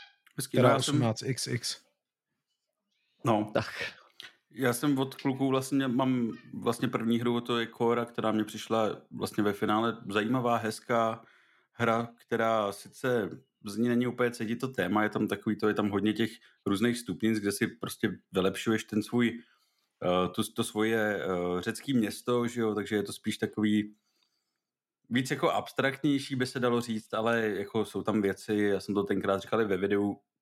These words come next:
Speaker 1: kterýma si vlastně můžeš jakoby tu atmosféru dotvořit. Vlastně to hezká, chytrá rodinná hra. A vlastně kluci tím, jak toho dělají málo a vlastně se vybírají asi vždycky jako to,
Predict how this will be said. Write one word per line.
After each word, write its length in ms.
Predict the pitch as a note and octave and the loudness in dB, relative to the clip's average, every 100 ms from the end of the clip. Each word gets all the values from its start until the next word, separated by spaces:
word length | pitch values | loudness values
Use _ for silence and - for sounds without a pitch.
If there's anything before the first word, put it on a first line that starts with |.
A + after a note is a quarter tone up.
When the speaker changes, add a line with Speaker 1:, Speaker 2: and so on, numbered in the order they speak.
| _ _ _ _ _ | _ _ _ _ _
Speaker 1:
kterýma 280 | G#2 G2 G2 | 0 2 0
si 120 | - | 0
vlastně 240 | G2 - G2+ | -2 0 2
můžeš 340 | F#2 G2+ - | 2 0 -4
jakoby 240 | F#2 F#2+ | -4 -2
tu 120 | F#2+ F#2+ | 0 0
atmosféru 480 | - F#2 - A2+ | 0 -4 0 2
dotvořit. 420 | G#2 F#2+ G#2 A2+ - - - - | 0 -2 0 0 -2 -8 -14 -8
Vlastně 200 | G2+ A#2 | -2 0
to 100 | C3 | 2
hezká, 680 | A2+ - - A2+ A2 G#2 _ _ - | 0 -2 -2 0 0 -4 _ _ -10
chytrá 480 | G2 G#2+ G2+ G2 - - | -2 0 2 2 -2 -2
rodinná 400 | G2 G2 A2 A2 | -2 0 0 0
hra. 300 | G2+ F#2+ - _ _ _ _ - | 0 -2 -4 _ _ _ _ -4
A 580 | G2+ F#2+ F#2+ F#2 F2+ F2+ F2 F2 F2 F2+ - _ _ - | 0 2 2 2 0 -2 -2 -4 -4 -6 -8 _ _ -4
vlastně 380 | G#2 - C3 | -4 0 -2
kluci 540 | C3 A2+ A2+ C3+ C3 B2 - | 0 -2 -2 0 0 -2 -4
tím, 140 | B2 | -2
jak 140 | C3+ C3+ | -2 -2
toho 160 | C3 | -2
dělají 260 | C3+ D3+ D#3+ | 0 -2 -2
málo 720 | G#2+ G2 G#2 G#2+ A#2 C3 - _ _ _ _ _ _ _ _ _ | 0 0 0 0 -2 -2 -8 _ _ _ _ _ _ _ _ _
a 340 | A2 G#2+ G#2 | -2 2 2
vlastně 260 | G2+ G#2 - | 2 -2 -6
se 100 | A#2+ | -4
vybírají 380 | A2+ G2+ A#2 A2+ | -2 2 2 2
asi 220 | A2+ A2+ | -2 -6
vždycky 320 | G#2+ G#2 - | -6 -6 -2
jako 180 | G#2+ A2+ | -2 0
to, 140 | A#2+ | 0